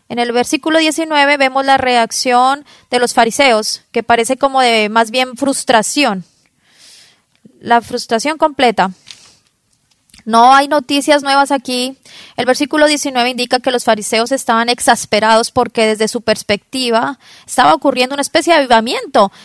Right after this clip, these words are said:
Mientras las multitudes cantaban sus alabanzas y los que presenciaron la resurrección de Lázaro de entre los muertos también continuaban testificando acerca de él.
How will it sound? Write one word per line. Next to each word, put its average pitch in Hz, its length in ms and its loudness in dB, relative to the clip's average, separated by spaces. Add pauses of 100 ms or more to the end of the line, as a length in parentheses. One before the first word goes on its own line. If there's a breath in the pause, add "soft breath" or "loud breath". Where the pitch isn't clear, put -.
(200 loud breath)
Mientras 262 420 0
las 233 160 0
multitudes 240 800 -2
cantaban 269 680 2
sus 254 240 -6
alabanzas 226 880 2
y 262 80 -6
los 214 640 0
que 220 240 0
presenciaron 226 640 0
la 330 60 6
resurrección 240 580 -2
de 262 140 2
Lázaro 269 480 2
de 262 60 -2
entre 233 180 -4
los 214 120 -2
muertos 220 340 -2
también 226 280 -2
continuaban 247 720 0
testificando 240 640 0
acerca 254 380 0
de 226 300 2
él. 302 180 -6